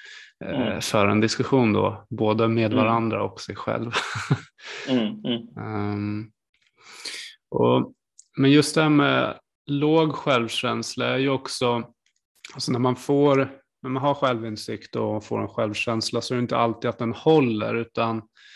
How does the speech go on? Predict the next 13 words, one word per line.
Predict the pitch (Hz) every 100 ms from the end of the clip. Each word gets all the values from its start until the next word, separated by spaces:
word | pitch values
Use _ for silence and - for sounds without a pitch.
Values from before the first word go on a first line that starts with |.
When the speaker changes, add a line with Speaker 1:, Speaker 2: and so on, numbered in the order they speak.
| - - -
Speaker 2:
Mm. | 120 110 107 -
Speaker 1:
ibland | - 120 127 131 139 135 127 -
så | - - - - 135 131
är | - 131 131
man | 147
ju | 156
stressad | - 147 - - 135 127
eller | 127 127
orolig, | 131 127 123 120 120 120 120
man | 117 117
upplever | 117 - 123 120
de | 120
här | 117 113 110